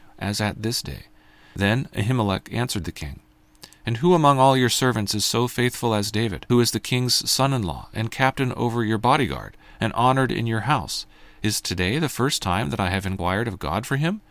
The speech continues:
No! Let not the king impute anything to his servant or to all the house of my father,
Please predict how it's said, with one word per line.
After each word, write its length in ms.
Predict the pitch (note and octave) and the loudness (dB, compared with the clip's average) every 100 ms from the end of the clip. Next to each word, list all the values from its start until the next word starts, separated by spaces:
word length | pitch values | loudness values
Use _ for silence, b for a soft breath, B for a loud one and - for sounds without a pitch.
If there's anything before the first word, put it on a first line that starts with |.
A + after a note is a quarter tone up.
| b b b | b b b
No! 420 | C3 A3+ G#3 - - B B B B - | -2 0 0 -4 -10 B B B B -4
Let 140 | - | 0
not 180 | F3+ F3+ | 2 2
the 100 | C#3+ | -2
king 280 | - C3+ A#2+ | -2 -2 0
impute 440 | G#2+ - B2+ A#2+ | -2 -2 -2 -2
anything 400 | F#2+ C3 E3 G#2+ | -2 -4 -2 -2
to 80 | G2 | -2
his 160 | F#2 G2 | -2 -2
servant 420 | - G2+ F#2+ C3 | 0 0 -2 -2
or 140 | G#2+ | 0
to 100 | G2+ - | -2 -2
all 240 | G2 G#2+ | -2 0
the 100 | G2 | -2
house 280 | - A#2 - | 0 0 -2
of 100 | G2 | -4
my 140 | E2 | -6
father, 460 | D#2+ - D#3 A2 | -6 0 0 0